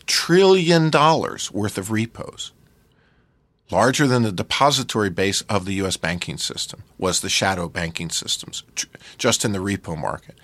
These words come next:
And then asset-backed commercial paper, also quite large. The libor market,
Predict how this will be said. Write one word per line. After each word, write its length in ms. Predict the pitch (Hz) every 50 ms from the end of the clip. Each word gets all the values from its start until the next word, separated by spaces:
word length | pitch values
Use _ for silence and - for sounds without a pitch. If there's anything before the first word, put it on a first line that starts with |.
| - - - - - - _
And 200 | - 117 110 113
then 260 | 123 131 127 127 131 - - - -
asset-backed 520 | 117 117 - - 123 - - 107 107 -
commercial 380 | - - 110 104 95 - - 101
paper, 480 | - - 117 113 113 - 120 107 104 - _ - - - _ _ _ _ _ -
also 420 | 120 123 143 156 139 - - 95
quite 320 | 80 - - 85 78 - -
large. 480 | 82 73 76 69 73 85 - - - _ _ _ _ - - - -
The 100 | 107 104
libor 420 | 101 104 110 120 113 104 104 92
market, 460 | 85 90 90 87 90 - - 92 -